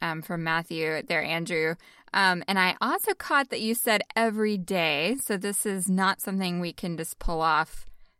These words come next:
maybe once a week. So, no? <laughs>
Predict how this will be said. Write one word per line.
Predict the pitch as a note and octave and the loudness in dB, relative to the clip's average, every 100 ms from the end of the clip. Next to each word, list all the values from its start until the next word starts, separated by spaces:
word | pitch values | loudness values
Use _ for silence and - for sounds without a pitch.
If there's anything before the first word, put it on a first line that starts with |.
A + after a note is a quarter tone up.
| - | -6
maybe | F3 E3+ | -4 -4
once | E3 E3 - | -4 -4 -4
a | |
week. | F3+ F#3 A3+ - - - - | -4 -4 -4 -8 -20 -20 -12
So, | G#3 F3+ E3+ F3 - | -4 0 0 -2 -2
no? | F#3+ F#3+ G#3+ A3+ - - - - - | -2 0 0 -2 -6 -14 -14 -20 -6
<laughs> | - | -2